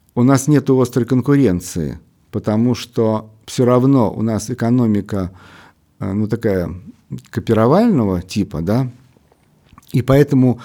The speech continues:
нам особо создавать ничего не надо, потому что нам и так всё привезут. Ну, как бы, да. И в этом смысле, э, ну, вот, например, мы щас, у нас, э, есть новый бренд, м, мы щас занимаемся «Зеленика», да.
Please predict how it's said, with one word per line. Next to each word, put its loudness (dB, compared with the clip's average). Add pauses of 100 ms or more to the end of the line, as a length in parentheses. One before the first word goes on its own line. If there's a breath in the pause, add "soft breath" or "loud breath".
(160 loud breath)
нам 4
особо 2
создавать 2
ничего 0
не 6
надо, 2
потому -2
что -6
нам 2
и 0
так -2
всё 0
привезут. 0 (800 soft breath)
Ну, -2
как -6
бы, -4
да. 0 (260 loud breath)
И 4
в 6
этом 4
смысле, 2 (400 loud breath)
э, -2 (440)
ну, -2
вот, 4
например, 4
мы 2
щас, -2
у -2
нас, -2
э, -6
есть -2
новый 2
бренд, 0 (540)
м, -4
мы -2
щас -4
занимаемся 0
«Зеленика», 2
да. -4